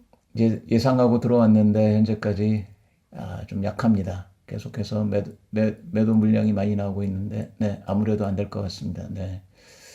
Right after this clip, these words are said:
네, 손절로,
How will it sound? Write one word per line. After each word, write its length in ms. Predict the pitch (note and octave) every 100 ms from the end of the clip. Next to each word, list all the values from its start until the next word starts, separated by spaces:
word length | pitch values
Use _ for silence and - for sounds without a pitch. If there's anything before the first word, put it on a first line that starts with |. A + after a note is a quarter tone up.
| - - - - _
네, 680 | C#3+ A#2 G#2 F2 F#2+ - - _ _ _ _ _ _ _ _ _ _ _ _ _ _ _ _ - - - _ _ - - - F3+ - A2+ F2+ F2 E2+ -
손절로, 640 | - C3+ B2+ A#2+ A2+ -